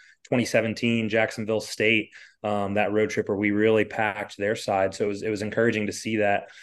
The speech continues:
Um, yeah, the broadcast, you know, I, I try not to listen sometimes. It's kinda like, you know, watching Monday Night Football and having them muted every now and then 'cause, you know, they get, they get going on something. You're like, "Okay, I've had enough." But, you know, these guys, I just, I didn't enjoy them nearly as much as, uh, you know, Nolan and Barclay,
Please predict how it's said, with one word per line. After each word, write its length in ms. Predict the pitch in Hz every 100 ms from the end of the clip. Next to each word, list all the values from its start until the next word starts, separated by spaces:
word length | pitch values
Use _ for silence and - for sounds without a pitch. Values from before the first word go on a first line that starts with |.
| - -
Um, 280 | 117 110 143
yeah, 120 | 123
the 100 | 123
broadcast, 720 | 156 165 - 151 143 123 -
you 140 | 135
know, 120 | 113 110
I, 260 | 120 120
I 40 | 123
try 220 | 160 143
not 200 | 135 123
to 80 | 123
listen 460 | 117 127 120 113
sometimes. 500 | 110 123 113 117 113
It's 100 | 107
kinda 180 | - 117
like, 220 | 113 107 -
you 80 | -
know, 140 | 104 104
watching 280 | 110 107
Monday 180 | 110 110
Night 180 | 107 -
Football 320 | 113 - 104
and 100 | 101
having 220 | 98 98
them 80 | 98
muted 260 | 101 101 98
every 200 | 98 101
now 200 | 98 98
and 100 | 98
then 200 | 98 98
'cause, 240 | 101 92 - - - -
you 140 | 95
know, 60 | 92
they 100 | 98
get, 140 | 104 107
they 200 | - 123
get 160 | 117 110
going 220 | 110 107
on 120 | 101
something. 340 | 101 113 104 104
You're 120 | 101
like, 160 | 95 131
"Okay, 260 | 113 101
I've 100 | 95
had 200 | 113 104
enough." 300 | 98 104 101 -
But, 180 | 110 - - - -
you 80 | 110
know, 100 | 95
these 200 | 120 113
guys, 540 | 123 113 110 104 - -
I 140 | 120
just, 200 | 110 -
I 120 | 127
didn't 200 | 127 135
enjoy 280 | 120 117 117
them 100 | 113
nearly 300 | 110 107 107
as 100 | 101
much 300 | 101 98 -
as, 400 | 107 101 98 92 -
uh, 120 | 98
you 140 | 98
know, 100 | 92
Nolan 420 | 101 104 104 104
and 80 | 101
Barclay, 680 | 98 92 95 104 98 95 92